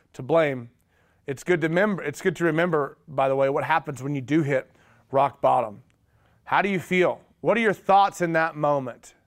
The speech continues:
I can tell you what my thoughts are in those moments, right? What stands out to you beside regret? Identify these,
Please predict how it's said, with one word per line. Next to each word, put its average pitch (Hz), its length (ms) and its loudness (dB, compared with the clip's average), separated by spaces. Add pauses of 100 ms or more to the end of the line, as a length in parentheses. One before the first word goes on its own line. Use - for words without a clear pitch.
(240)
I 151 120 0
can 170 180 -4
tell 170 140 2
you 170 100 2
what 139 120 -2
my 170 220 2
thoughts - 480 -4 (460)
are 139 200 4
in 135 60 -2
those 127 240 -2
moments, 135 460 -4 (400)
right? 151 260 0 (1800)
What 185 260 4
stands 208 380 2
out 180 260 0
to 180 100 -8
you 175 80 -2
beside 156 460 0
regret? 143 520 -2
Identify 143 680 0
these, 135 500 -6